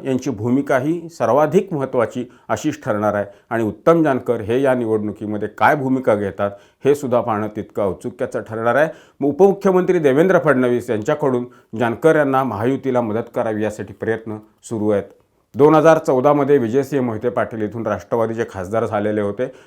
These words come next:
त्यावेळी त्यांच्या विरोधात तत्कालीन स्वाभिमानी शेतकरी संघटनेचे नेते सदाभाऊ खोत यांनी निवडणूक लढवलेली होती. मोहिते पाटील जिंकले असले तरी त्यांचं मताधिक्य हे साधारण पंचवीस हजाराच्या आसपास होतं. म्हणजे,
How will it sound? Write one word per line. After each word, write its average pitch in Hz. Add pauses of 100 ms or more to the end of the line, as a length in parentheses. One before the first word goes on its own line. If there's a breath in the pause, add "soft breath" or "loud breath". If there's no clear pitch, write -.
(120)
त्यावेळी 160
त्यांच्या 175
विरोधात 160 (120)
तत्कालीन 185
स्वाभिमानी 156
शेतकरी 139
संघटनेचे 120
नेते 113 (260 loud breath)
सदाभाऊ 185
खोत 127
यांनी 127
निवडणूक 139
लढवलेली 139
होती. 110 (240 soft breath)
मोहिते 123
पाटील 165
जिंकले 120
असले 143
तरी 117
त्यांचं 113
मताधिक्य 123 (280 loud breath)
हे 127
साधारण 127
पंचवीस 127
हजाराच्या 107
आसपास -
होतं. 95 (560)
म्हणजे, 156